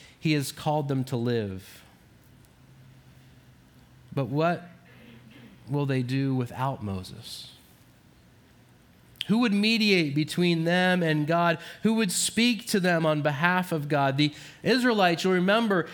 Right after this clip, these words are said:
had heard from God directly on Mount Sinai.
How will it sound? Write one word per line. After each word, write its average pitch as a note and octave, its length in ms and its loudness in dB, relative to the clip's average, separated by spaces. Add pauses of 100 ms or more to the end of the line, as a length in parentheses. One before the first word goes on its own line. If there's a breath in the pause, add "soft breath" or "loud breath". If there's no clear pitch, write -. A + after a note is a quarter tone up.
had F3+ 220 4
heard A3+ 440 2
from G#3 220 0
God F#3+ 340 2
directly G3 520 2
on F3 140 2
Mount E3 220 2
Sinai. F3 640 0